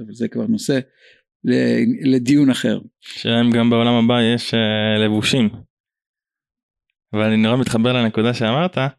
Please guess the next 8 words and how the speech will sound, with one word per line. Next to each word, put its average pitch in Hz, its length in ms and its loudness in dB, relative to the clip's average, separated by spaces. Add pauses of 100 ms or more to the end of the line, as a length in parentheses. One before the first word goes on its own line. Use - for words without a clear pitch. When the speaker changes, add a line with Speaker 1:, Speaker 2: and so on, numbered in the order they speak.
(520)
Speaker 2:
שהבגדים 110 720 -4
מאפשרים 170 480 -2
לנו 165 160 0
איזה 110 240 0
ורסטיליות. 107 840 -2 (340)
הגוף 156 240 0
הוא 196 80 -2
קבוע, 117 380 0